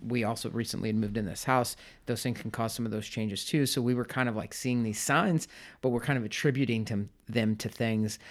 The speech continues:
Uh, and it wasn't until I was out on a walk with Bormini and he threw up an entire thing of food. And that was uncharacteristic. And it was like, "Wait a minute, something's really wrong." I'd had, like, a,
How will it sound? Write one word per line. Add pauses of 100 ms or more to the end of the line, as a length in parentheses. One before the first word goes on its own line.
(280)
Uh,
and
it
wasn't
until
I
was
out
on
a
walk
with
Bormini
and
he
threw
up
an
entire
thing
of
food. (640)
And
that
was
uncharacteristic.
And
it
was
like,
"Wait
a
minute,
something's
really
wrong."
I'd
had,
like,
a,